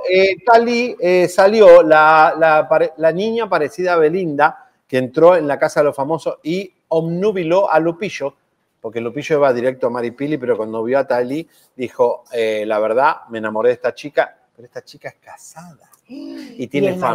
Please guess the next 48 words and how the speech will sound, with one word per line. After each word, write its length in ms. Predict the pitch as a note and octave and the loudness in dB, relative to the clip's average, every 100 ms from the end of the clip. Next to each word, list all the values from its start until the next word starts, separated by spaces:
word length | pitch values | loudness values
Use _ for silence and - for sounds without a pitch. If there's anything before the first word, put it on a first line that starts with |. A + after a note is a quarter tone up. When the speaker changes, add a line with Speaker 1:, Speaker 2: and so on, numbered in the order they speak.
| A#2+ | -4
Speaker 1:
familia, 540 | F3+ F3+ B2 G#2+ F#2+ - | -4 -4 -6 -8 -10 -12
Speaker 2:
¿Y 60 | F#3 | -14
el 20 | |
Speaker 1:
y 20 | |
Speaker 2:
marido? 160 | E3+ E3 | -12 -4
Speaker 1:
tiene 220 | D#3+ D3 | -2 0
hijos. 580 | D3+ G3 - A#2+ G#2 - _ _ _ _ _ | -2 -4 -4 -6 -6 -10 _ _ _ _ _
Y 140 | C#3 | -6
entonces, 400 | C#3+ D#3 F#3 F#3 | -4 0 0 0
Lisa, 240 | F#3 F#3 F3 | -2 -2 -4
¿qué 140 | F#3 | -2
pasa? 500 | G#3 G3 - E3 B2 - _ _ | 2 0 2 -2 -2 -14 _ _
Speaker 2:
¿Qué? 120 | G3 F#3 G3 G3+ | 0 4 4 0
Speaker 1:
Que, 80 | D3+ | -4
eh, 40 | D3 | 2
los 180 | D3+ - | 2 2
haters 400 | F#3 F#3 F3+ D#3+ | -2 -2 -2 -4
empezaron 460 | C3 B2 D#3+ D#3 | -4 -2 -2 -2
a 80 | C#3 | -6
decir, 240 | B2 E3+ | -6 -6
"Estás 240 | D3 D#3 C#3+ | -6 -6 -6
perdiendo 400 | C#3 C#3+ D3 C3 | -8 -8 -10 -12
tu 120 | B2 | -14
familia 440 | A#2+ B2 D3+ C#3+ | -14 -10 -4 -2
por 160 | A2 A2+ | 0 0
esto", 540 | F3 D#3+ _ D3+ D#3 _ _ | 0 0 _ 0 0 _ _
el 140 | C#3+ A#2 | -6 0
papelón, 540 | A#2+ - A#2+ E3 F3+ | -2 0 2 4 2
y 60 | D#3+ | 0
no 140 | E3+ | 2
aguantó 420 | A3+ G#3 G3 E3 G#3 | 2 4 0 0 -2
el 140 | F3+ - | -2 0
hate 320 | F#3 F#3+ _ | -2 -2 _
y 80 | D#3 | -12
salió 360 | - C3+ D#3+ D#3+ | -6 -4 -2 -4
llorando 560 | - D#3+ E3 E3+ F3 | 0 0 0 -2 -6
y 80 | D#3+ | -6
corriendo 560 | - C3 D3 D3+ D#3 C#3 | -2 -2 -2 -6 -4 -4
de 60 | |
la 100 | A#2+ | -4
Casa 220 | A2+ B2 C3 | -6 -6 -4
de 40 | |
los 80 | C3 | -2
Famosos. 340 | E3+ G3+ G3+ - _ _ _ | -4 -4 -8 -10 _ _ _
Fue 140 | C#3 | 0
descalificada, 760 | B2+ - G#2+ A2 A2 A#2+ B2 A#2 | 0 0 -4 -4 -6 -2 -2 -2
por 140 | G2+ | -6
supuesto. 460 | - F2+ F2 _ | -8 -10 -10 _